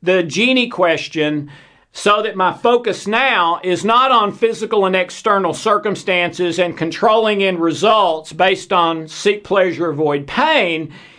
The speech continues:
It's on love in the present moment. It's on the internal state of love, joy, and peace, not anything external or physical. Focus on what is unseen,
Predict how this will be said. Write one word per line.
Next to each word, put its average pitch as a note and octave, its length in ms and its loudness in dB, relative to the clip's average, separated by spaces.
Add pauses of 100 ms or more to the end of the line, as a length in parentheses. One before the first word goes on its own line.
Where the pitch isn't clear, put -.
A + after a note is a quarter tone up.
(120)
It's G3+ 240 0
on F#3 540 2 (460)
love G#3 460 2
in G3 100 -2
the F#3 60 0
present F#3 480 0
moment. D#3+ 540 0
It's E3 240 -6
on F#3+ 340 4
the F3 240 2
internal F3 760 0
state F#3+ 680 0
of D3+ 120 -4
love, F3 360 2
joy, E3 420 0
and C#3+ 160 -6
peace, C#3+ 560 -4 (400)
not F3+ 320 2
anything F3 840 0
external D3 920 -2 (480)
or C#3 180 2
physical. B2+ 600 -4
Focus G3 500 -2
on F3 180 2
what E3 180 0
is D3+ 140 -6
unseen, G#3 840 0